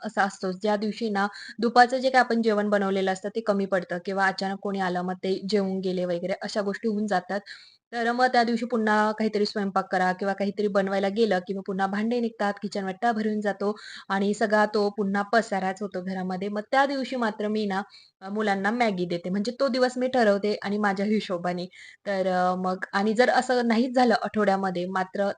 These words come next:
तरीही सुद्धा मग दोन दिवस हे द्यावेच लागतात मॅगीला. मग एखादा दिवस आपणच ठरवायचा की चला आता आजच्या दिवशी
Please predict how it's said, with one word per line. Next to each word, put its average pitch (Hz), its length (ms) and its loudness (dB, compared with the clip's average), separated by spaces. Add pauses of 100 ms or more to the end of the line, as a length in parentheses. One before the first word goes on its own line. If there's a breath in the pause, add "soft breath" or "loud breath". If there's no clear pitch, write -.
तरीही 262 340 4
सुद्धा 196 340 0
मग 202 260 -2
दोन 208 220 2
दिवस 196 260 0 (120)
हे 208 280 -2
द्यावेच 185 360 0
लागतात 190 320 -6 (100)
मॅगीला. 180 400 -4 (520 loud breath)
मग 185 240 -10
एखादा 202 320 -4
दिवस 208 260 -4
आपणच 196 460 -4
ठरवायचा 185 420 -2
की 185 220 -8
चला 180 180 -2
आता 180 200 -6
आजच्या 185 380 -8
दिवशी 185 280 -6